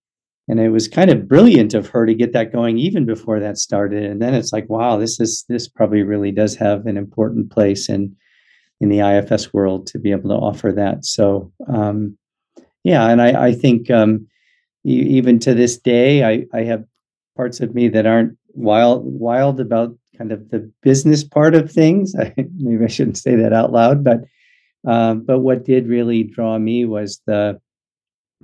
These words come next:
just the idea of meeting weekly with a group to be able to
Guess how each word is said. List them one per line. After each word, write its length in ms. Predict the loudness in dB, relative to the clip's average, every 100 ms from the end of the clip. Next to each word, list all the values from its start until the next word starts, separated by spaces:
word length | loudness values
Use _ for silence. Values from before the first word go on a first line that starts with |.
| -20 -8
just 200 | -8 -4
the 140 | -2
idea 460 | 0 0 2 4 4
of 180 | 0 -8 _ _ _ _ _ _ _
meeting 720 | 0 2 4 4 2 0 -2 -14 _ _ _ _
weekly 800 | -12 -4 -2 -4 0 2 4 2
with 260 | -2 -6
a 60 | -8
group 500 | -6 0 2 2 0 -14
to 120 | -12
be 200 | -8 -6
able 260 | -4 -4 -6 -8
to 360 | -6 -6 -6